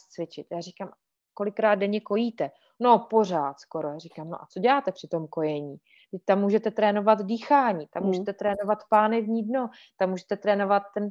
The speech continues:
Speaker 1: celý hluboký stabilizační systém.“ Já i třeba jako navedu k tomu, aby si opřeli při kojení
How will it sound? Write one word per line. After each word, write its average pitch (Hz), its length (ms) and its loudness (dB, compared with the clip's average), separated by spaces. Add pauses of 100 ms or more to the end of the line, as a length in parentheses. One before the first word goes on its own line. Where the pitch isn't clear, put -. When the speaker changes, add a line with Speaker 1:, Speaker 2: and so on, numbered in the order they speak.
Speaker 1:
celý 262 320 2
hluboký 240 400 0
stabilizační 233 600 -2
systém.“ 202 480 -6 (360)
Já 208 80 4
i 214 120 0
třeba 214 300 2
jako 214 180 2
navedu 220 300 0
k - 60 -16
tomu, 220 220 -2
aby 202 140 -2
si 226 200 0
opřeli 220 540 2
při 220 180 -8
kojení 220 520 2